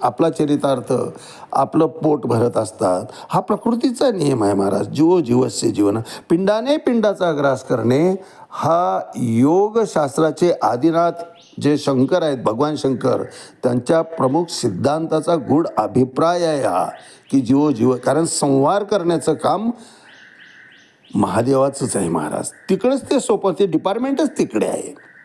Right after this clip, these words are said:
"जीवो जीवस्य जीवनम", आणि म्हणून जीवाकडूनच जीवाचा बहुतांशी संहार भगवंत करून घेत असतात. आणि हा गूढ अभिप्राय आहे महादेवाचा. पण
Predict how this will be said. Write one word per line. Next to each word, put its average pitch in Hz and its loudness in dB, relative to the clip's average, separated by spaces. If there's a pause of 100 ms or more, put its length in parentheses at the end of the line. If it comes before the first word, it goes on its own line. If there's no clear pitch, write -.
(640)
"जीवो 165 4
जीवस्य 175 2
जीवनम", 180 2 (340)
आणि 143 2
म्हणून 180 0
जीवाकडूनच 185 2
जीवाचा 156 0 (760)
बहुतांशी 233 0
संहार 170 0
भगवंत 131 -2 (100)
करून 113 -2
घेत - -2
असतात. - -6 (760)
आणि 120 0
हा 151 0
गूढ 127 0 (100)
अभिप्राय - -2
आहे 90 -4
महादेवाचा. 85 -4 (1300)
पण 208 0